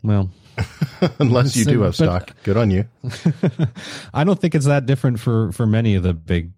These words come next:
Speaker 1: big companies out there right now. I think Facebook just has the worst P R department. I, I don't think Amazon's any better. I don't think Twitter's
Speaker 2: Oh,
Speaker 1: any
Speaker 2: no.
Speaker 1: better. I don't, you know, so.
Speaker 2: Well, actually, I've changed my mi-, well, I haven't changed it completely. I used to think Google was Skynet. Now I think it could be Amazon.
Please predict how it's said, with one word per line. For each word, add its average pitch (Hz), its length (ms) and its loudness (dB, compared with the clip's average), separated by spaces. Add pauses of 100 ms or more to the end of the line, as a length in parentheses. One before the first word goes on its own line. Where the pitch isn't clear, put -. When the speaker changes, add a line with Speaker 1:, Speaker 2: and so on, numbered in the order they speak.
(160)
Speaker 1:
big 95 140 0
companies 87 440 0
out 82 140 0
there 90 120 2
right 82 140 0
now. 85 140 0
I 85 80 2
think 104 200 -2
Facebook 92 400 -2
just - 220 -4
has 85 180 0
the 87 80 -2
worst 87 300 -2
P 90 140 0
R 82 140 2
department. 82 500 -4 (240)
I, 90 240 0
I - 20 2
don't 92 160 0
think 95 200 -2
Amazon's 90 520 0
any 92 200 2
better. 85 300 0
I 82 60 0
don't 82 160 -4
think 92 180 -2
Twitter's 90 360 0
Speaker 2:
Oh, 92 40 2
Speaker 1:
any 87 120 2
Speaker 2:
no. 82 60 -2
Speaker 1:
better. 82 320 0
I 85 80 -2
don't, 85 260 -6
you 92 100 0
know, 87 220 -2
so. 82 360 -6
Speaker 2:
Well, 127 120 0
actually, 123 260 0
I've 104 120 0
changed 139 300 -2
my 92 140 0
mi-, 87 320 -4
well, 120 100 0
I 123 80 2
haven't 170 280 -2
changed 131 320 -2
it - 40 -14
completely. 107 520 -2
I 85 40 -2
used 98 240 -4
to 113 60 -2
think 110 240 -2
Google 120 320 2
was 131 200 -4
Skynet. 135 480 0 (320)
Now 123 280 0
I 170 60 0
think 165 280 -6
it 98 100 -6
could 143 180 -2
be 127 140 0
Amazon. 92 540 -2